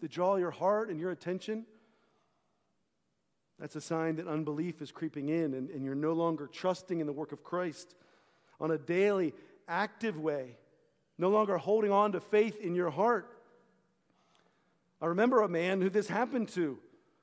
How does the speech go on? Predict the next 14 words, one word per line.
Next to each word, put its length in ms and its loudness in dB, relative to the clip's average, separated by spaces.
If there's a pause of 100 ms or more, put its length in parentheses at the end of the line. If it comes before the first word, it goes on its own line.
(120)
This 120 -6
is 80 -4
going 220 2
back 200 4
many 240 2
years 280 0
ago. 340 -2 (320)
His 160 -6
wife 300 6
had 120 -2
come 160 0
to 60 2
Living 260 2
Hope. 500 2